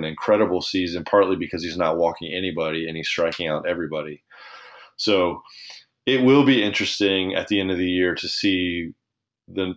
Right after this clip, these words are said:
the percentage of champion teams that own Kershaw, because he's just having one of those, I mean, he's having a Hall of Fame career, but he's just having one of those just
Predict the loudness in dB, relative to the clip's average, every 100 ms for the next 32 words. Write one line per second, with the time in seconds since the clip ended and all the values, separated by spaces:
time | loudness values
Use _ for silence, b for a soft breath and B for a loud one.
0 | -10 -8 -6 0 2 4 2 0 -2 -2
1 | -2 -2 -4 -4 -4 -2 0 0 -4 -6
2 | -4 -4 -4 -4 -4 -4 -6 -4 -4 -2
3 | -2 -2 -8 -8 -8 -8 -6 -2 0 0
4 | -4 -4 -4 -4 -4 -6 -8 -8 -12 B
5 | B B B -10 -6 0 2 2 2 4
6 | 4 0 -6 -8 -2 0 0 0 -6 -6
7 | -6 -4 -4 -4 -6 -6 -4 -4 -6 -8
8 | -10 -10 -14